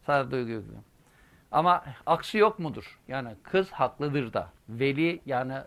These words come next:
e, haksız olacak bir sebep yok mudur? Günümüzde dediğim gibi İslami şuur zayıflayınca bu da epey yükseldi. Böyledir. Bir arkadaşım evlendi, bir sene sonra boşandı.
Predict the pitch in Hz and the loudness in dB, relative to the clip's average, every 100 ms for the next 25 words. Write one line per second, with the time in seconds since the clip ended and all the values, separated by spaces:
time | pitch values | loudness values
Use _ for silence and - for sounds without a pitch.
0 | - 127 123 107 - 139 - 185 156 - | -12 -10 -8 -10 -10 -12 -8 -4 -4 -6
1 | 135 135 131 160 - 139 139 143 123 110 | -6 -4 -4 -6 -8 -10 -8 -6 -6 -4
2 | 156 165 131 127 202 - _ _ - - | -4 -4 -6 -10 -10 -12 _ _ -20 -20
3 | _ 127 151 170 175 156 180 143 - 139 | _ -6 -4 -2 -4 -2 0 0 0 -6
4 | 135 147 123 117 143 - 170 156 165 151 | -4 -4 -4 -6 -10 -4 2 2 2 -4
5 | - 143 123 113 139 160 - 147 147 127 | -6 -6 -6 -2 -2 -2 -4 -6 -4 -4
6 | 156 156 131 110 101 98 90 - 87 85 | -6 -2 -2 -2 -6 -8 -10 -12 -12 -12
7 | 85 _ _ _ _ _ - 131 123 104 | -18 _ _ _ _ _ -6 0 0 0
8 | - - - _ _ _ _ _ _ _ | -10 -16 -18 _ _ _ _ _ _ _
9 | _ _ _ _ _ _ _ _ - _ | _ _ _ _ _ _ _ _ -20 _
10 | - - _ - 180 208 175 175 170 156 | -20 -20 _ 4 6 10 10 10 6 4
11 | 170 170 131 135 127 123 147 165 151 - | 2 -2 0 0 0 0 0 0 0 2
12 | 135 127 131 127 160 147 131 123 117 107 | 0 0 -4 -2 -2 0 0 0 0 -6